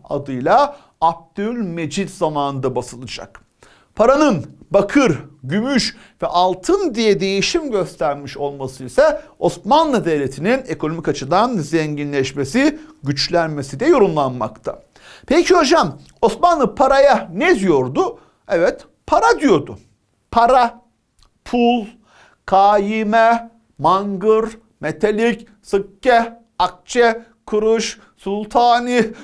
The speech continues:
Hocam bunların hepsini ezberleyecek miyiz? E biliyorsun zaten bunların çoğunu bugün kullanmıyor musun? Meteliğe kurşun atmak.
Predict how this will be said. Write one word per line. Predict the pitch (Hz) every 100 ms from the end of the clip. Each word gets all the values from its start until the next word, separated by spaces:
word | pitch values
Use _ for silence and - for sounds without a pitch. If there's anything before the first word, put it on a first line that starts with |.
| - _
Hocam | - - - 196 196 185
bunların | 202 208
hepsini | 208 202 - 190
ezberleyecek | 208 - 202 196 208 208 285 294
miyiz? | 233 196 196 - - _ _ _ _ _
E | 170
biliyorsun | 190 285 247 233
zaten | 233 220 220 208
bunların | 208 208 185
çoğunu | - 214 196 190 214 240 - - _
bugün | 160 190
kullanmıyor | 185 208 233 302 320 269
musun? | 202 - 147 117 - _ _
Meteliğe | 208 220 220 185 185 226
kurşun | 226 240 214 262
atmak. | 269 240 165 131 - -